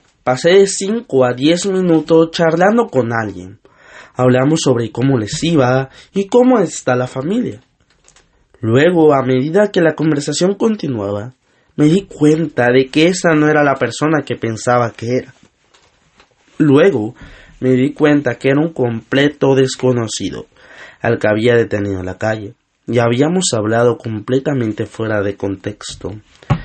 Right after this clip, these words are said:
Mientras el tipo se iba, estoy seguro que estaba tan confundido como yo. Fue un caso de identidad equivocada. En esta mañana continuamos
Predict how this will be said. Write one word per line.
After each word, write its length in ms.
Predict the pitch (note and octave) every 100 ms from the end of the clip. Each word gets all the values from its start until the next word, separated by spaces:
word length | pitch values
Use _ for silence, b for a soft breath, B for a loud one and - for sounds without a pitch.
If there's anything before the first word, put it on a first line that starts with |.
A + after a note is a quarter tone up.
| B -
Mientras 440 | A#2+ A#2 A2+ A#2
el 120 | A2+
tipo 260 | - F3 G3
se 160 | F#3+ B2+
iba, 180 | A#2 A#2+
estoy 240 | - C3+
seguro 600 | - C#3 A2+ B2+ D#3 C3+
que 80 | G2+
estaba 360 | - A2 G#2+
tan 220 | - G#2+ -
confundido 680 | G#2+ G#2 G#2 G2 G2+ G2
como 240 | - F#2+ F#2
yo. 260 | A2 G#2+ b b b _ _ _ _ _ _ _ _ _
Fue 320 | - - B2
un 240 | C#3 C3+
caso 720 | - C3 D3+ D3+ - G2 G2+ - _ _
de 80 | A2
identidad 560 | G#2 G2 F#2 F#2+ F2+
equivocada. 680 | F2 - F#2 F#2 G#2+ A#2 G2 - - _ _ _ _ _ _ _ _ b b b b _ _ - _ _ _ _ _ _ - - -
En 120 | C3+
esta 200 | D3 A3
mañana 460 | A3 E3+ D3+ D3
continuamos 1000 | C#3 C#3+ C3 B2 B2+ C#3 F#3 E3 C3 -